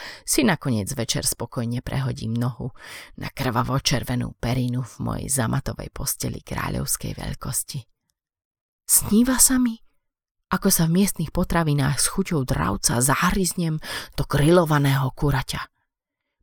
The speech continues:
Po rukách mi steká mastná šťava.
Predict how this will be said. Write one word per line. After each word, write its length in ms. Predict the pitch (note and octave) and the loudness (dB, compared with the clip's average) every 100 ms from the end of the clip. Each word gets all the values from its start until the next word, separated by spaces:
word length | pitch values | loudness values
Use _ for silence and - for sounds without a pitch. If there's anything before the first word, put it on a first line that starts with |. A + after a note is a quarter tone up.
| _ | _
Po 160 | D3 E3+ | 2 4
rukách 480 | D#3+ F3+ - C#3+ C3+ | 2 -2 -4 -4 -4
mi 80 | |
steká 560 | - - - - - - | -4 -4 -4 -8 -6 -4
mastná 560 | G#2 C3+ - - - C3 | -2 0 -2 -4 -8 -4
šťava. 640 | - - - - - | -4 -4 -6 -6 -4